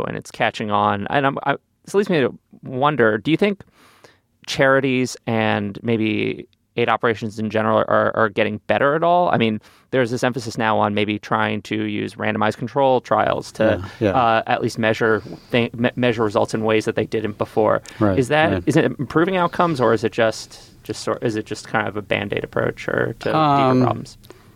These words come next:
Speaker 2: Well, it's an improvement, but not a panacea. I mean, compared to almost no evaluation or self-evaluation, which was going on before in aid, now we have kind of outside rigorous evaluation, and that's much better.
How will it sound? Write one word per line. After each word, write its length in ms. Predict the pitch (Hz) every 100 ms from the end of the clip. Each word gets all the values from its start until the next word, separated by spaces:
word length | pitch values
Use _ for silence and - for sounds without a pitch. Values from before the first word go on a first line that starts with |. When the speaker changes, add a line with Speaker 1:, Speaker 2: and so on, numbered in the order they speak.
| - -
Speaker 2:
Well, 180 | 180 135
it's 240 | 117 -
an 60 | 120
improvement, 480 | 104 120 107 98
but 80 | 95
not 160 | 101 92
a 20 |
panacea. 640 | - 98 95 - 101 92
I 100 | 92
mean, 300 | 101 95 101
compared 400 | 101 113 110 110 104
to 140 | 107
almost 380 | 107 98 92 -
no 300 | 104 107 104
evaluation 840 | 101 101 101 101 101 95 - 113
or 100 | 101
self-evaluation, 1300 | 90 - 113 104 113 101 101 101 98 98 - 107 107
which 140 | -
was 160 | 104 -
going 260 | 107 101
on 160 | 98 98
before 380 | 95 - 104 101
in 100 | 98
aid, 420 | 104 104 98 - - - - - -
now 220 | 110 107 98
we 100 | 98
have 160 | 104
kind 160 | - 101
of 100 | 104
outside 460 | 98 - 101 95
rigorous 320 | 98 90 95 92
evaluation, 640 | 92 92 90 90 - 98
and 100 | 92
that's 180 | 92 -
much 220 | 101 -
better. 380 | 90 87 90